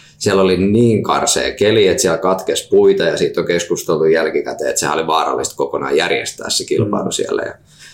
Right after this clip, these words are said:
Speaker 1: siis sit mä heitin siellä birdie free, free sen toisen kierroksen, mutta yhden holarin siihen. Ja Tupuriradalla mä yleensä kuitenkin pystyn pirkkuja ottaa, mutta semmoinen yhdeksänkymmentäyksi metrinen, tota, mettäpilli, niin meni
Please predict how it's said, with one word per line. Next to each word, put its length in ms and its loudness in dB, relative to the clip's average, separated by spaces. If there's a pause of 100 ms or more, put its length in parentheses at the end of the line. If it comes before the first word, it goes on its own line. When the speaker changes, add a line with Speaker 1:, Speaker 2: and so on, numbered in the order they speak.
(140)
Speaker 1:
siis 520 0
sit 200 0
mä 80 0
heitin 300 2
siellä 400 2 (180)
birdie 380 4
free, 420 4
free 280 6
sen 180 2
toisen 360 4
kierroksen, 460 2
mutta 200 0
yhden 300 4
holarin 420 0
siihen. 300 -6 (180)
Ja 60 -2
Tupuriradalla 680 2
mä 120 2
yleensä 300 2
kuitenkin 420 0
pystyn 340 0
pirkkuja 460 0
ottaa, 360 -4
mutta 200 -6 (100)
semmoinen 300 4
yhdeksänkymmentäyksi 720 2
metrinen, 480 0
tota, 300 -2
mettäpilli, 680 0
niin 120 -6
meni 340 0